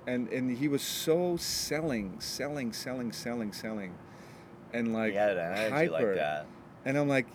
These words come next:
Speaker 1: You know what? I don't, I, I, n-, n-, n-,
Speaker 2: Just didn't
Speaker 1: like, I,
Speaker 2: groove.
Speaker 1: n-, n-, I, I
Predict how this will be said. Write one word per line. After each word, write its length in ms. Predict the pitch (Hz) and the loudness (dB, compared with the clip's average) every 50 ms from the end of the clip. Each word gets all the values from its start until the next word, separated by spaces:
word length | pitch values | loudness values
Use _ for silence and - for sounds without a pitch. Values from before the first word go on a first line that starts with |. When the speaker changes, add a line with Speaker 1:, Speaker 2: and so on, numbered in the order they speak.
| - - | -10 -4
Speaker 1:
You 160 | 147 151 180 | -2 0 2
know 120 | 202 214 214 | 4 4 4
what? 220 | 208 214 214 - - - - - - - - - - - - - - - - | 4 2 0 -2 -6 -12 -16 -18 -18 -18 -18 -18 -18 -18 -18 -18 -14 -10 -6
I 60 | 202 | -4
don't, 160 | 240 - - - - - | -4 -4 -4 -6 -6 -2
I, 120 | 131 135 127 - - | -2 -2 0 0 2
I, 80 | 143 | 2
n-, 220 | 143 139 139 135 - | 2 2 0 -2 -2
n-, 380 | 120 135 127 92 98 117 131 131 | -4 -4 -4 -4 -4 -4 -4 -4
n-, 60 | 110 - - | -6 -6 -8
Speaker 2:
Just 180 | 92 98 90 87 | -10 -10 -8 -8
didn't 160 | - 92 - | -6 0 2
Speaker 1:
like, 160 | 139 147 139 | 2 4 6
I, 80 | 151 156 | 6 4
Speaker 2:
groove. 140 | 147 147 160 | 6 4 4
Speaker 1:
n-, 260 | 147 110 113 143 139 | 2 2 0 0 -2
n-, 60 | - - 107 107 - - | -2 -4 -4 -4 -2 -4
I, 40 | 127 | -4
I 60 | 127 | -4